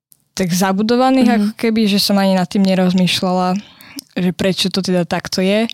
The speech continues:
Speaker 2: Mhm.
Speaker 1: A hej, teraz sa možno k tomu tak spätne vraciam niekedy.
Speaker 2: Mhm. Mne to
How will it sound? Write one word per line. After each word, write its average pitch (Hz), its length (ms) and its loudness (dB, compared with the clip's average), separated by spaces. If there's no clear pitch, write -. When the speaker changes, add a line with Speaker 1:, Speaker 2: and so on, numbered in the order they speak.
Speaker 2:
Mhm. 214 420 -6
Speaker 1:
A 185 120 0
hej, 185 200 0
teraz 175 300 -4
sa - 100 -6
možno 175 300 -4
k - 280 -8
tomu 175 280 -2
tak - 180 -10
spätne 180 460 -4
vraciam 175 480 -4
niekedy. 175 560 -6
Speaker 2:
Mhm. 208 400 0
Mne 208 120 0
to 196 140 -2